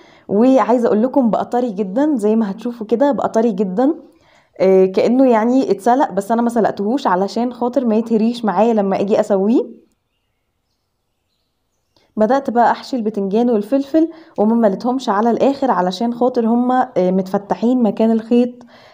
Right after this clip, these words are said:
آه، كمان في حتت منهم بتتكسر لما بيجوا يتنشفوا او كده، في حتت بسيطة كده بتتكسر منهم، فما حشيتهمش على الاخر. بعد كده بقى بدأت اجهز الشوربة بتاعة المحشي.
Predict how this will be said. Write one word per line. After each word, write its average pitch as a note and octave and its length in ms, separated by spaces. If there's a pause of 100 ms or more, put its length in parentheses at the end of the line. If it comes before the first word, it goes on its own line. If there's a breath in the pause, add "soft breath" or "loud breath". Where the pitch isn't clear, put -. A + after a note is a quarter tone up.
آه، F#3 180
كمان A3+ 520
في - 180
حتت A#3+ 300
منهم A3+ 240
بتتكسر A3+ 540
لما F3+ 280
بيجوا G#3 260
يتنشفوا A3 540
او F#3 140
كده، A3 220
في A#3+ 140
حتت A3+ 240
بسيطة A3 360
كده A3+ 180
بتتكسر A3 560
منهم، A3+ 440 (300 loud breath)
فما A3 300
حشيتهمش A3+ 540
على G#3 160
الاخر. E3 380 (680)
بعد B3 220
كده B3 240
بقى C4 240
بدأت A3+ 440
اجهز A#3 380
الشوربة A#3 440
بتاعة A#3 320
المحشي. G3 420